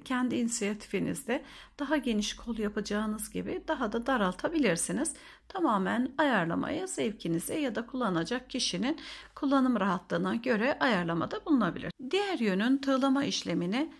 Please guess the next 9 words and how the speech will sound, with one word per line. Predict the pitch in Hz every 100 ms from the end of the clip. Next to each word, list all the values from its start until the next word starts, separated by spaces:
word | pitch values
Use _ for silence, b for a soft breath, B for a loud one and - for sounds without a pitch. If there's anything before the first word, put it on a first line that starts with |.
| B B B -
kolumuzun | 381 294 214 208 214
bulunduğu | 247 254 233 208 208
yeri | 196 196 254 196 196 -
ayarlayalım. | 285 262 202 175 - 220 285 - 214
Diğer | 220 202 185
kolumuzla | - 185 170 175 208 -
aynı | 247 247 175
mesafede | 180 - 165 175 170 -
olsun. | 185 - 302